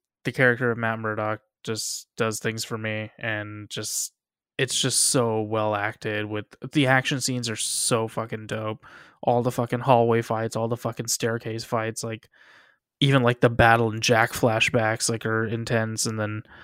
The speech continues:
all the stuff with Wilson Fisk as an antagonist, and then, like, they're really, like, I've, like, at this point, like, I'm so fucking sick of the Batman Joker dynamic. Like, the, the, the, the Daredevil Kingpin dynamic is what I'm about.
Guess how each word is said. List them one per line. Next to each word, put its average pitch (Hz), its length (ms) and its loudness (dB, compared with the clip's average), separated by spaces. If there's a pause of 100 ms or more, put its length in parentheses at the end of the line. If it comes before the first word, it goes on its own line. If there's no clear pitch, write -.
(600)
all 131 180 2
the 123 80 -4
stuff 120 260 -4
with 120 140 -2
Wilson 117 380 -4
Fisk 117 420 -2
as 117 160 -6
an 110 80 -6
antagonist, 110 720 -6
and 107 100 -12
then, 107 140 -8
like, 107 260 -6 (440)
they're 113 120 2
really, 110 280 -2
like, 127 240 -2 (440)
I've, 135 260 2 (100)
like, 131 340 -2
at 143 140 4
this 160 160 4
point, 175 240 2
like, 135 180 -2
I'm 127 140 -6
so 127 180 2
fucking 120 380 -4
sick - 280 -4
of 117 160 -10
the 117 100 -4
Batman 107 440 -6
Joker 110 340 -6
dynamic. 117 760 -6
Like, 117 260 -2 (720)
the, 123 260 2
the, 127 140 -8 (160)
the, 127 180 -6
the 135 80 -2
Daredevil 131 960 0
Kingpin 113 480 -4
dynamic 104 600 -8
is 120 160 -8
what 110 140 -6
I'm 107 120 -12
about. - 360 -10